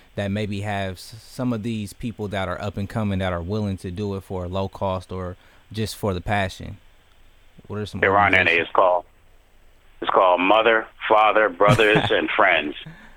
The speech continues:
Speaker 1: Okay. Um, now, the, the next question is kinda more directed towards you personally, not the artist, 'cause I want this question for anybody that wants to be an attorney per se.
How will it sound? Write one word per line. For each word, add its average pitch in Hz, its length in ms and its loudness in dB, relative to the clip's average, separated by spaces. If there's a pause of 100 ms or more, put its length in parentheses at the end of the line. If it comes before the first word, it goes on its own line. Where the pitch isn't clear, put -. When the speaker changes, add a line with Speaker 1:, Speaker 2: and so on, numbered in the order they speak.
(220)
Speaker 1:
Okay. 90 440 -8 (920)
Um, 104 400 -8 (220)
now, 110 280 -2
the, 101 280 -6
the 110 160 -4
next 139 260 -2
question 107 640 -6 (260)
is 98 160 -12
kinda 104 260 -6
more 101 300 -4
directed 95 600 -8
towards 92 500 -8 (720)
you 95 280 -4
personally, 90 760 -4 (120)
not 92 260 -8
the 82 100 -12
artist, 90 440 -8 (360)
'cause 101 100 -8
I 95 60 -2
want 101 220 -2
this 101 120 -4
question 95 300 -6
for - 100 -8
anybody 92 420 -2
that 87 180 -6
wants 92 260 -8
to 92 140 -10
be 87 440 -10
an 92 140 -10
attorney 92 380 -6
per 95 160 -12
se. 92 260 -10